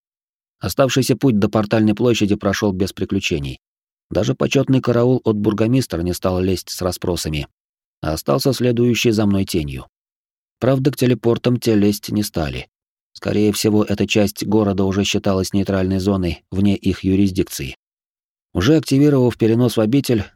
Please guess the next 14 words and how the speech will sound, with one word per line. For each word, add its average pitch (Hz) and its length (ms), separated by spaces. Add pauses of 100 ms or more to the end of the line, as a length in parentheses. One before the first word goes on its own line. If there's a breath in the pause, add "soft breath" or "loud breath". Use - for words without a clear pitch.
(120)
запоздало 95 520
вспомнил 120 500
о 104 100
словах 101 380
бездны, 78 520 (420)
что 87 280
беспощадные 92 800
до 87 120
разлома 95 460
яро 107 380
интересовались 98 760
информацией 98 600
по - 260
оборотням. 82 600